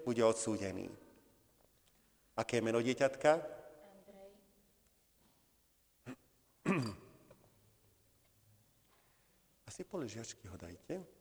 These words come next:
Speaker 1: Mhm. Tak. Z rozkazu Pána Ježiša Krista. Krstím ťa, Andrej Perašín.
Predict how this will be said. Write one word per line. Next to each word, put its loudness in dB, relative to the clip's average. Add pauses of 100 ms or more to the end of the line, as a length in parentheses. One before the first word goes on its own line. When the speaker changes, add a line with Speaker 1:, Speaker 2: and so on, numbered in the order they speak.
(160)
Speaker 1:
Mhm. -4 (560)
Tak. -12 (2500)
Z 2
rozkazu 12
Pána 12
Ježiša 10
Krista. 4 (480)
Krstím 8
ťa, 12
Andrej 12
Perašín. 6